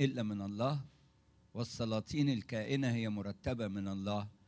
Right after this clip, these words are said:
حتى أن من يقاوم السلطان يقاوم ترتيب الله، والمقاومون سيأخذون لأنفسهم دينونة." هو بيتكلم عن إيه هنا بقى؟ بيتكلم عن إيه؟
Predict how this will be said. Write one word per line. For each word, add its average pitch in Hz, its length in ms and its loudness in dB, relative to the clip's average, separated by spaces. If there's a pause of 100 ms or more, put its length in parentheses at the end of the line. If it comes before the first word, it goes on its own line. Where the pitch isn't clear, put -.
(240)
حتى - 320 -4
أن 139 340 -2
من 120 160 0
يقاوم 156 500 0
السلطان 123 600 -2
يقاوم 127 500 2
ترتيب 123 480 -2
الله، 98 340 0 (500)
والمقاومون 113 880 2
سيأخذون 123 720 2
لأنفسهم 104 880 0
دينونة." 95 580 0 (840)
هو 175 80 6
بيتكلم 190 400 4
عن 120 140 4
إيه 110 260 4
هنا 90 100 -2
بقى؟ - 220 -14 (2250)
بيتكلم 156 360 8
عن 117 160 4
إيه؟ 117 220 0